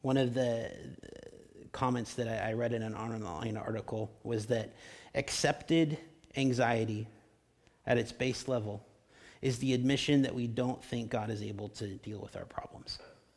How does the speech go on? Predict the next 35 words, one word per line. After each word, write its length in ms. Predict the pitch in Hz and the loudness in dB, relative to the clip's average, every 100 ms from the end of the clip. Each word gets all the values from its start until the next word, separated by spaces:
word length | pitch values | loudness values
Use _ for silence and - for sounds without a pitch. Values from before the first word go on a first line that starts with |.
| _ - - - - - - - - _ _ _ _ - _ _ _ _ _ _ _ _ - | _ -20 -20 -20 -18 -18 -20 -20 -20 _ _ _ _ -20 _ _ _ _ _ _ _ _ -8
Now 120 | 110 | -6
hear 220 | 113 151 | 2 4
that, 220 | 131 110 - | 6 4 2
hear 160 | 143 | 4
that 180 | 147 - | 4 2
first 420 | - 143 135 - | 2 4 4 2
word 240 | 127 127 110 | 2 2 0
especially, 640 | 101 - 104 - 107 101 - - - | -4 -4 -4 -6 -8 -10 -14 -18 -4
accepted 880 | 117 - - 151 135 - 123 120 107 - - - | -4 -2 0 2 2 0 -2 -2 -4 -12 -14 -4
anxiety. 560 | 117 113 117 107 98 104 | -2 2 2 0 -2 -2
That, 240 | 113 - - - | -2 -2 -8 6
that 200 | 127 123 | 8 8
area 340 | 143 143 143 | 8 8 8
of 100 | 131 | 4
saying, 220 | 123 139 127 | 4 4 4
"This 320 | 120 139 - | 4 2 2
is 100 | 143 | 0
just 280 | - 143 - - - | 2 0 -2 -12 -6
how 260 | - 139 135 | 2 4 6
I 60 | |
am, 240 | 139 139 135 | 6 8 8
this 200 | 135 147 | 6 2
is 140 | 127 | 4
where 160 | 131 127 | 6 6
I'm 140 | 123 | 6
gonna 180 | 120 120 | 2 2
live, 260 | 120 123 | 2 2
this 220 | 120 131 - | 2 0 0
is 200 | 123 - | -2 -2
truth 580 | - - 147 131 - 131 | -4 4 6 6 2 -2
that 160 | 120 | 0
exists 440 | 117 107 120 - 120 | 0 0 -4 -4 -4
in 120 | 113 | -4
my 160 | 107 | -2
life." 400 | 107 107 - - | -2 -4 -8 -16